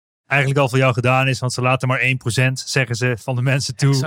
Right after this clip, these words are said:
Speaker 2: maar
Speaker 1: op
Speaker 2: dat is
Speaker 1: het platform.
Speaker 2: gelijk hartstikke duur. En ik, ik,
Speaker 1: Ja.
Speaker 2: ik heb
Speaker 1: Ja,
Speaker 2: dus
Speaker 1: duurder,
Speaker 2: liever
Speaker 1: duurder.
Speaker 2: Duurder, ja.
Speaker 1: Ja.
Speaker 2: Duurder. En ik heb
Speaker 1: Ja.
Speaker 2: zoiets van, nou, ik heb liever, eh, mijn eigen proces. En ik,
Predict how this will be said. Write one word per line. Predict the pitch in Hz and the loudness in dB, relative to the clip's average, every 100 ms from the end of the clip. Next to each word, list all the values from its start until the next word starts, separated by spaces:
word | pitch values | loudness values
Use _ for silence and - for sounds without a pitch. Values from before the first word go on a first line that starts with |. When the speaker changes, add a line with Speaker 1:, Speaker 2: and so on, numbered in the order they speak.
| 127 | -2
Speaker 2:
maar | |
Speaker 1:
op | 135 | -2
Speaker 2:
dat | 208 | -2
is | - | -2
Speaker 1:
het | 123 | -2
platform. | 165 113 | -2 -2
Speaker 2:
gelijk | |
hartstikke | 185 - 127 123 | -4 -6 -10 -6
duur. | 160 117 | -6 -6
En | - | -4
ik, | 156 156 - | -6 -6 -10
ik, | 170 | -6
Speaker 1:
Ja. | 113 101 | -4 -6
Speaker 2:
ik | 151 | -8
heb | 160 131 | -6 0
Speaker 1:
Ja, | |
Speaker 2:
dus | 123 | 2
Speaker 1:
duurder, | 143 135 131 | 4 4 2
Speaker 2:
liever | 104 - | 0 -6
Speaker 1:
duurder. | 117 110 107 | -6 -4 -6
Speaker 2:
Duurder, | 135 135 127 123 110 | -4 -4 -2 -4 -2
ja. | |
Speaker 1:
Ja. | 123 117 95 | -2 -4 -6
Speaker 2:
Duurder. | 127 135 147 | -8 -8 -8
En | |
ik | |
heb | 151 | -10
Speaker 1:
Ja. | 151 | -8
Speaker 2:
zoiets | - - | -10 -8
van, | 151 | -8
nou, | 131 | -8
ik | 127 | -8
heb | 123 | -6
liever, | 156 143 131 117 _ _ _ | -6 -4 -6 -8 _ _ _
eh, | - 120 | -10 -8
mijn | 113 110 123 | -6 -6 -6
eigen | 165 156 151 | -4 -4 -6
proces. | 117 - 185 | -10 -10 -8
En | 156 | -8
ik, | 131 | -10